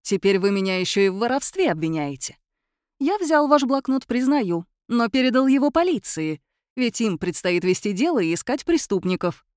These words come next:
"Возможно, но я уверен, что записки в нём не было". И третья ошибка.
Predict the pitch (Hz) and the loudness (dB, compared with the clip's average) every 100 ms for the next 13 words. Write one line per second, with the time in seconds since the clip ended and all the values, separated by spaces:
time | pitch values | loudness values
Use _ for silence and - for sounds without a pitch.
0 | _ _ _ - 240 294 330 269 202 175 | _ _ _ -10 -2 -2 2 2 2 0
1 | 160 180 196 _ _ - 185 180 170 175 | -2 -6 -8 _ _ -8 -4 -2 -2 0
2 | 175 170 180 180 - 190 180 185 196 - | -2 0 -2 -2 -6 -6 -6 -4 -4 -2
3 | 202 202 220 240 277 170 147 139 - _ | -2 0 2 2 2 0 -4 -8 -14 _
4 | _ _ _ - 381 - 381 320 - 165 | _ _ _ -8 -6 -2 -2 -2 -2 -4
5 | 143 - 147 - - | -4 -6 -8 -12 -20